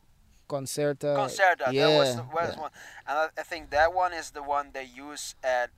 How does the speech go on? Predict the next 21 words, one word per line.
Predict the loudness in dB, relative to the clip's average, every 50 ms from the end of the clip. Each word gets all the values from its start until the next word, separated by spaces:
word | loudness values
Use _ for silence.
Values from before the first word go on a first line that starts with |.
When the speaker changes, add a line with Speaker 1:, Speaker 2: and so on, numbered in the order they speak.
| _ _ -4
Speaker 2:
uh, | -2 0 0 -2 -4 -4
colleges | -2 2 2 2 2 0 -6 -10 -12 -12 -12 -12 -14 -12 -10
Speaker 1:
Yeah. | -6 -4 -2 -2 -2 -4 -6 -12 _ _ _ _ _ _ _ _
Speaker 2:
for | -20 -20 -18 -12 -6 -2 0 0 0 0
those | -2 -6 -6 -6 -4
kind | 0 0 0 0 0
of | -4
things, | -12 -12 -12 -12 -12 -10
just | -10 -10 -10 -10 -12
to | 4
concentrate | 10 10 12 12 10 8 2 -2 -2 -2 -2 0
one | 2 2 2 2 0 -4 -16 -20 -20 -16 -10
Speaker 1:
Mm. | 0 8 10
Speaker 2:
and | 10 12 12 10 6 2 -2 -8 -14 -20 -20 -18
to | -10
party. | 0 4 4 4 4 2 -2 _ _ _ _ _ _ _ _ _ _ _ _ _ _ _ -6
Speaker 1:
God. | -4 -2 -2 -2 -4 -8 -10 -14 _
Speaker 2:
Yeah, | -14 -8 -4 -2 0 0 -2 -4 -8 -14
so | -14 -4 2 6 6 8 8 6 6 2 -2 -8 _ -4
that's, | -4 -2 -2 -4 -8 -10
that's | -8 -8 -8 -8 -8 -12 -12